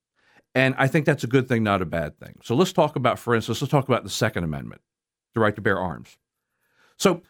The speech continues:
you read the Second Amendment, and when you read the Second Amendment, you can see that it is logically possible to interpret that in a narrow way,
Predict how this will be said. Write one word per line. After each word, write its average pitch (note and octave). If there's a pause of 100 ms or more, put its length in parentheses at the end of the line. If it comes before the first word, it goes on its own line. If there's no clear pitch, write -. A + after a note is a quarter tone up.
you F#3
read A#3+
the E3+
Second D#3+
Amendment, A2+ (840)
and D#3
when E3
you D#3+
read D#4
the C4+
Second D#3+
Amendment, C3
you A#3+
can A3
see A#3+
that B2+
it D3+
is C#3+
logically D3+
possible D3+
to A#2+
interpret D#3
that G#2+
in A#2+
a A2
narrow G#2+
way, C#2